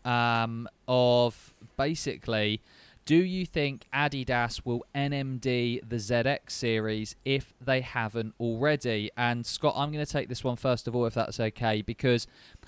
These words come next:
I have a quite a, a, a unique, I suppose, opinion on this one, because I feel as if Adidas were ever so close to doing that this year. So, y-,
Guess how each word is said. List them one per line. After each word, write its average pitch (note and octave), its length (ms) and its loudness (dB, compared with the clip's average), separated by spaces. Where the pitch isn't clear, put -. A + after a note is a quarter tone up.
I B2+ 100 6
have D#3 140 4
a D#3+ 60 -8
quite E3 320 0
a, C3+ 280 2
a, D#2 440 -8
a G#2+ 40 -10
unique, B2+ 500 -4
I - 20 -8
suppose, A2+ 280 -2
opinion B2 420 -4
on G#2+ 100 -2
this G#2+ 220 -6
one, A2 180 0
because A#2 460 -2
I B2 120 2
feel D#3 400 -2
as C3+ 160 -4
if C3 320 -2
Adidas A#2 800 2
were B2 160 0
ever C#3+ 280 2
so C3 340 0
close A#2+ 640 2
to F3 320 4
doing A#2 360 0
that G#2+ 300 -4
this A2+ 320 -2
year. G#2+ 200 -2
So, B2 520 6
y-, - 80 -16